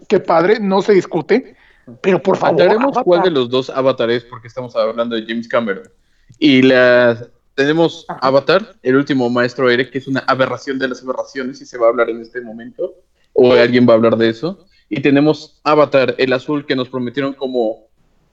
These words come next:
Speaker 2: veinte películas más de ellos, ¿nos estás diciendo?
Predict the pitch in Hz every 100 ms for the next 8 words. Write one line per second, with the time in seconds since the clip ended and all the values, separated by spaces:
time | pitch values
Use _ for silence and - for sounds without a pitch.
0 | _ _ 123 143 151 143 143 127 131 139
1 | 143 160 220 190 170 143 131 143 147 170
2 | 190